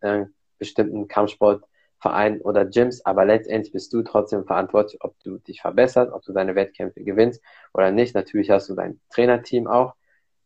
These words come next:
ähm, aber es ist trotzdem du, auch wenn du die Unterstützung von anderen Leuten hast. Und ich denke mal, deswegen, ähm, magst du wahrscheinlich dann auch eher so Kampfsport, weil du weißt, okay, du kannst dich auf dich selbst verlassen.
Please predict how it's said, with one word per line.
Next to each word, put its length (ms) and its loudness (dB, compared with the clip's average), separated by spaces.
ähm, 340 0
aber 220 4
es 120 -4
ist 200 -12
trotzdem 640 -2
du, 360 -4
auch 200 0
wenn 120 2
du 60 0
die 100 -4
Unterstützung 540 -4
von 140 -10
anderen 180 0
Leuten 280 2
hast. 160 -6
Und 60 -6
ich 100 -14
denke 260 -2
mal, 340 2
deswegen, 600 -2
ähm, 340 -2
magst 280 0
du 60 0
wahrscheinlich 340 0
dann 140 2
auch 240 2
eher 280 0
so 280 -4
Kampfsport, 640 0
weil 100 0
du 60 -4
weißt, 260 4
okay, 220 -2
du 80 -8
kannst 240 -6
dich 120 -8
auf 120 -8
dich 120 -16
selbst 300 2
verlassen. 460 -4